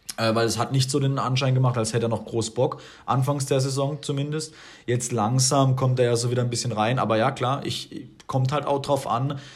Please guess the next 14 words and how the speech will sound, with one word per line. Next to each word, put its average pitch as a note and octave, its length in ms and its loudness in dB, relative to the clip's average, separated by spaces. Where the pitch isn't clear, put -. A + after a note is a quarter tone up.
äh, A#2+ 280 0
wie C#3 220 0
die D3 140 -2
Spieler C#3 360 2
sich C3+ 240 -2
vom C3 180 2
Verein B2+ 320 2
her D3+ 140 0
entwickeln. C3+ 500 -2
Also A2+ 200 -2
wenn B2 120 2
jetzt B2+ 220 -2
zum B2+ 100 0
Beispiel B2 480 0